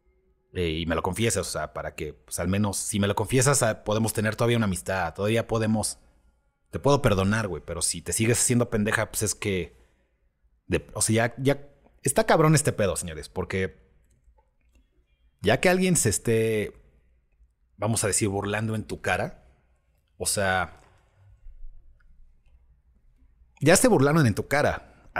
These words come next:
ya se burlaron a tus espaldas, ya te dijeron, hablaron mal de ti, te manipularon, o sea, ya te hicieron todo lo malo que te tienen que hacer. Y esta chica todavía llega de, a, a enfrentarlos como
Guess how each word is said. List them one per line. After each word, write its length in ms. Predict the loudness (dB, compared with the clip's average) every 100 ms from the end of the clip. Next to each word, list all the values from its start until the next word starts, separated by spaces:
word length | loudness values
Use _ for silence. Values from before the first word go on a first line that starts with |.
| 0
ya 140 | 4
se 80 | 4
burlaron 340 | 4 4 2
a 140 | 0 2
tus 180 | 2
espaldas, 600 | 2 0 -2 -2 -6 -12 -14 -4
ya 180 | -2
te 640 | 0 2 4 2 0 -6 -10
dijeron, 600 | -8 -6 0 2 2 2
hablaron 360 | 2 0 -2 -2
mal 180 | -2 -4
de 100 | -2
ti, 340 | 2 2 2
te 120 | 0
manipularon, 800 | -2 -4 -8 -6 -4 0 2 2
o 60 | 0
sea, 100 | 0
ya 160 | 0
te 80 | 0
hicieron 300 | 2 2 2
todo 220 | 4 4
lo 120 | 4 4
malo 300 | 4 2 0
que 80 |
te 80 | -4
tienen 240 | -4 -4 -2
que 80 |
hacer. 240 | -4 -4 -8 -14 _ _ _ _ _ _ _ _ 0
Y 120 | 2
esta 260 | 4 2
chica 320 | 0 0 0 0
todavía 340 | 2 2 0
llega 320 | 0 0 0
de, 140 | 0 0
a, 420 | 0 0 -2 -8 -8
a 80 | -2
enfrentarlos 840 | -2 0 -2 0 2 4 4 2 0
como 360 | -4 -6 -8